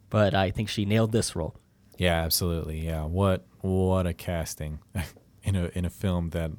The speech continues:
Speaker 2: that was our, my main problem with.
Speaker 1: Right. So let's move on to the witches in Macbeth. Apparently, the director, Justin Kurzel, uh, liked the seven-year-old actress Amber Risman so much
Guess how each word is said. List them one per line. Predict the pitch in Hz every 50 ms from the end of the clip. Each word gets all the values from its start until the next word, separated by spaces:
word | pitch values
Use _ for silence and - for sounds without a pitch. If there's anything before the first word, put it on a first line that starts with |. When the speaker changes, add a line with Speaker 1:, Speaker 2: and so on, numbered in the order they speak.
| - _ _ -
Speaker 2:
that | - 87 82 78
was | 82 82 80 85
our, | 73 80 85 82 82 78 -
my | - 82 82
main | 82 82 85 85 80 78
problem | - 98 87 80 - 80 78
with. | 80 80 80 - - - - - _ _ _ _ _ - _ _ _ _ _ _ _ - _ _ _ _ _ _ _ _ _ -
Speaker 1:
Right. | 131 117 - -
So | - - 131
let's | 135 139 139 -
move | 156 151 151 139
on | 143 139 139 135 135 127
to | - - - 127 120 117 113 110 107 - _ _ _ _ _ -
the | 127 117 113 113
witches | 117 120 117 - - 110 107 107 - -
in | 113 110 107 101 101 104 101
Macbeth. | 110 110 107 - - 104 90 85 - - - _ _ _ _ _ _ -
Apparently, | 127 123 - 139 131 123 123 120 117
the | 113 117 110 110
director, | 113 123 113 110 - - 117 110 107 107
Justin | - - 117 - - - 117 110
Kurzel, | - - 120 110 - 104 101 101 104 - _ _ _ _ _ _ _ -
uh, | 113 110 101 101 95
liked | 113 110 104 - -
the | - 107 104 101
seven-year-old | - - 117 107 110 107 107 104 101 95
actress | 107 110 - - - 113 104 98 - - - - - _ _ -
Amber | - 113 113 113 113 104 101
Risman | 104 110 - - - 123 120 117
so | - - 120 113
much | 107 107 123 - - - - -